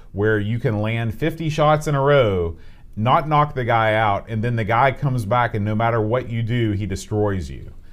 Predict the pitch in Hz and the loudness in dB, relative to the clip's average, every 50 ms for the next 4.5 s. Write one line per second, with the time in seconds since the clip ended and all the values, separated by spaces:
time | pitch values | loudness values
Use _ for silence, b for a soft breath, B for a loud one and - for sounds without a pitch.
0 | b b b b b b b 107 117 120 113 104 95 87 - - - - - - | b b b b b b b -2 -2 0 0 0 0 -2 -4 -8 -14 -18 -18 -18
1 | - - - - - - _ - - - - - 92 95 131 123 139 165 180 180 | -18 -20 -20 -20 -20 -20 _ -20 -20 -18 -18 -16 -12 -8 -2 0 2 2 2 0
2 | - - - - - 143 139 127 127 123 113 107 - - - - - - - - | -4 -8 -10 -6 -2 0 2 2 2 0 -2 -4 -6 -10 -14 -16 -18 -18 -18 -18
3 | - - - 131 131 165 208 233 - 214 185 196 - 156 131 123 117 - 135 151 | -14 -12 -8 -4 -2 -2 -2 -2 -2 -4 -6 -4 -4 -2 -2 -2 -4 -4 -6 -6
4 | 160 156 - - - 208 180 151 - - | -8 -8 -10 -8 -4 -4 -4 -4 -6 -10